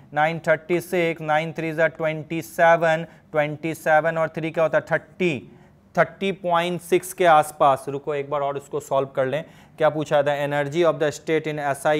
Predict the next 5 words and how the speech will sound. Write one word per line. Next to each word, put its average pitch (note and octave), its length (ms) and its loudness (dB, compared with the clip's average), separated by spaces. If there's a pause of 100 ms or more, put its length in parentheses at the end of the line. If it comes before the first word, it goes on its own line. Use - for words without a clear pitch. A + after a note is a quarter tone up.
unit D3 380 -4 (1800)
of D3 200 6
the D3+ 120 6
hydrogen D3 460 0 (100)
atom, C#3 380 0